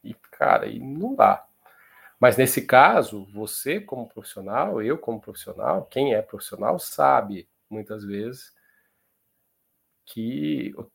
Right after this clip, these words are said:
paciente tá evoluindo. A gente entra dentro daquela outra esfera que nós falamos agora, agora há pouco, né?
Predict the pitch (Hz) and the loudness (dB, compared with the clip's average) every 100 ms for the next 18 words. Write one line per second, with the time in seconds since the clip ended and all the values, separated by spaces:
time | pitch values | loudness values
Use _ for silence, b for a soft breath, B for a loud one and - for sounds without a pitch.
0 | _ - - 110 101 - 113 139 190 196 | _ 0 2 -2 -6 -4 -4 -2 -4 -4
1 | 98 90 90 98 107 110 110 104 110 120 | -6 -8 -12 -12 -6 -4 -2 -4 -2 -2
2 | 117 117 107 117 170 202 196 - 123 131 | 2 2 2 2 -2 -2 -8 -4 -4 -4
3 | 135 135 - 135 123 123 127 123 - 120 | -8 -12 -8 -8 -8 -10 -8 -6 -6 -2
4 | 120 - - 107 95 - _ 101 98 | -2 -4 -10 -12 -12 -16 _ -20 -20